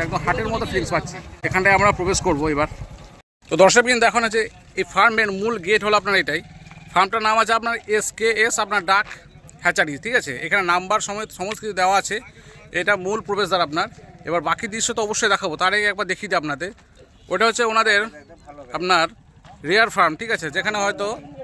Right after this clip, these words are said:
বাচ্চা লালন পালন করানো হয়। আর এই সমস্ত লোকজন এসছে যেনারা, এনারা প্রত্যেকে একদম ব্যাপারী, যারা হয়তো গ্রামে গঞ্জে বিক্রি করেন অথবা কোনো হাটে বিক্রি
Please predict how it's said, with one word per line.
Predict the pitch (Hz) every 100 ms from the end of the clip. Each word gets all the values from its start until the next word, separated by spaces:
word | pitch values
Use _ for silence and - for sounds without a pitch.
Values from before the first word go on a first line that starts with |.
| -
বাচ্চা | 180 - 220 202
লালন | 208 202
পালন | 208 196 170
করানো | 156 147 123
হয়। | 113 - -
আর | 139 185
এই | 214
সমস্ত | 226 226 226 220
লোকজন | 196 220 220
এসছে | - 208
যেনারা, | 190 185 262 - - -
এনারা | 160 196 - -
প্রত্যেকে | 202 240 233 233
একদম | 233 202
ব্যাপারী, | 202 202 190
যারা | 196 202
হয়তো | 196 180
গ্রামে | 180 190 185
গঞ্জে | 196 185 175
বিক্রি | 185 180
করেন | 180 175 - - - 160
অথবা | 185 226 214
কোনো | 208 156
হাটে | 180 202
বিক্রি | 185 170